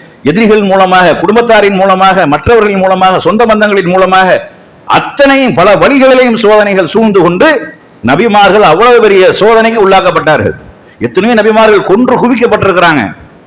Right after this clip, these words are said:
அந்த மக்களால் புறக்கணிக்கப்பட்டிருக்கிறாங்க, விரட்டி விடப்பட்டிருக்கிறார்கள், சித்திரவதைக்கு ஆளாக்கப்பட்டிருக்கிறார்கள். இப்படியான நபிமார்கள் எல்லாம் இருந்திருக்கிறாங்க. நீங்க நபிகள் நாயகம் ஸல்லல்லாஹு அலைஹி வஸல்லம் அவர்களை எடுத்துக்கொண்டீர்களே ஆனால்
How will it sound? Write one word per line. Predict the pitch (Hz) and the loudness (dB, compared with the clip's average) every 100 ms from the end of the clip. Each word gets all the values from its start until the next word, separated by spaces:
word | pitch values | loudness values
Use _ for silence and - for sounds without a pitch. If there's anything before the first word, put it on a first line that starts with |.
| _ _ _ - | _ _ _ -10
அந்த | 151 160 | -6 -2
மக்களால் | 160 - 226 208 | -2 0 0 0
புறக்கணிக்கப்பட்டிருக்கிறாங்க, | 208 240 226 220 208 196 190 190 185 165 127 - - - | 0 0 0 0 -2 -2 0 0 0 -2 -4 -8 -20 -8
விரட்டி | - 233 233 | -2 0 0
விடப்பட்டிருக்கிறார்கள், | 240 226 214 202 190 196 185 175 117 | 0 0 0 -2 0 2 2 0 -2
சித்திரவதைக்கு | 202 202 240 233 220 208 | -4 -2 0 2 2 2
ஆளாக்கப்பட்டிருக்கிறார்கள். | 190 233 226 226 208 202 196 196 190 160 110 - - - - _ - | 2 2 2 0 0 -2 0 2 2 0 -2 -10 -20 -20 -20 _ -6
இப்படியான | 139 - 226 226 226 208 | -4 -2 0 0 2 0
நபிமார்கள் | 180 202 202 190 185 | 0 0 0 0 0
எல்லாம் | 202 196 | 0 0
இருந்திருக்கிறாங்க. | 180 175 160 143 90 80 - - _ _ - | -2 -2 0 0 -2 -10 -18 -20 _ _ -4
நீங்க | 147 139 | -2 0
நபிகள் | 214 226 | 0 2
நாயகம் | 214 202 160 | 2 0 0
ஸல்லல்லாஹு | 156 214 202 | 0 2 2
அலைஹி | 196 | 0
வஸல்லம் | 185 170 156 | 0 -2 -2
அவர்களை | 196 185 165 | 0 0 0
எடுத்துக்கொண்டீர்களே | 175 180 160 156 147 139 | -2 -2 -2 -2 0 0
ஆனால் | 139 160 220 | 0 0 -2